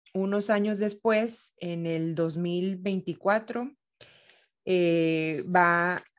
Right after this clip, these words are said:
va a ser enviado la misión Hera, que es la, nombrada así porque es la diosa griega del, del matrimonio, pero esta, esta misión está liderada principal, principalmente por la Agencia Espacial Europea.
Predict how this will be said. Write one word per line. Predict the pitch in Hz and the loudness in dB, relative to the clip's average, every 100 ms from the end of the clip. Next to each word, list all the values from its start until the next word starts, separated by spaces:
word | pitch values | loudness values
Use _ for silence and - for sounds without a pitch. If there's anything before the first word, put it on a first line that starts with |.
| _ | _
va | - 180 | 0 2
a | 175 | 2
ser | 196 185 | 2 0
enviado | 202 202 208 196 196 180 - _ _ _ - | 2 4 4 6 4 2 0 _ _ _ -2
la | 170 | 0
misión | 170 160 - 180 190 - | 0 -4 -2 -2 -2 0
Hera, | 233 220 175 165 _ _ _ - _ _ _ _ _ _ - | 2 2 -2 -8 _ _ _ -16 _ _ _ _ _ _ -2
que | 185 | 2
es | 175 165 | 2 2
la, | 190 180 170 160 | 2 2 0 -2
nombrada | 185 180 175 202 214 | -2 0 4 6 6
así | 220 220 | 2 -6
porque | 202 196 | -6 -6
es | 185 | -2
la | 190 | -2
diosa | 180 185 185 196 | 0 -2 -2 -4
griega | 180 175 170 185 | -2 -4 -2 -4
del, | 170 160 151 139 _ | -2 -4 -4 -10 _
del | - 170 170 | -8 -6 -4
matrimonio, | 165 165 180 170 180 180 190 202 _ _ _ _ | -4 -4 -4 -4 -4 -4 -6 -10 _ _ _ _
pero | 180 180 | -4 0
esta, | 180 180 208 196 196 - | 0 2 2 2 0 -2
esta | 202 202 214 | -4 0 0
misión | 214 208 226 214 220 220 - | 0 -2 -2 0 -2 -8 -10
está | 175 - 170 | -8 -4 -2
liderada | 180 170 165 170 165 | -2 -2 -2 -2 -4
principal, | 170 156 156 160 170 - - | -10 -8 -6 -6 -6 -12 -10
principalmente | 165 170 175 180 180 175 160 | -6 -6 -4 -2 -2 -2 -6
por | 160 180 | -8 -6
la | 160 | -6
Agencia | 151 156 165 | -8 -10 -10
Espacial | 160 156 156 147 | -8 -6 -6 -6
Europea. | 156 147 143 156 156 | -6 -8 -8 -8 -10